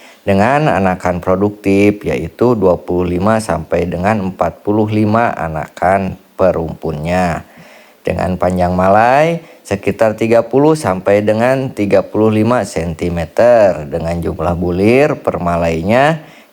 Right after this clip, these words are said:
yaitu dua ratus tujuh puluh lima sampai dengan tiga ratus tiga puluh bulir per malainya. Untuk berat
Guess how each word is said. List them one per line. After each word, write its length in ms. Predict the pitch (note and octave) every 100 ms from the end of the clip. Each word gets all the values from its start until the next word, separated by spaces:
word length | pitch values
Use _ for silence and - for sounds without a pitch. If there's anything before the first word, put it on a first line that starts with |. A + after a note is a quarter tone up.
| F2+
yaitu 560 | D#2 G2 - D3+ D#3 C3+
dua 240 | A#2 G2+
ratus 240 | F#2+ F#2 G2+
tujuh 320 | - G2 G2
puluh 160 | F#2+ G2
lima 240 | A2+ B2+
sampai 560 | C3 G2 G2+ G2 G2+ G2+
dengan 640 | G2+ G#2 B2 B2+ C3 B2
tiga 480 | - G#2 G2+ A2 G#2
ratus 480 | G2+ F#2+ A#2+ B2 -
tiga 320 | - F#2+ F#2+ F2+
puluh 560 | - G#2 A#2+ C3 A#2+ - - -
bulir 400 | A#2 C3+ C#3 G#2
per 160 | - - -
malainya. 800 | E2 - D2+ E2 E2+ E2+ C#2+ - - _ - - - - - _ -
Untuk 480 | A#2+ B2 F3+ F3
berat 480 | B2 A2+ A2 G#2+ -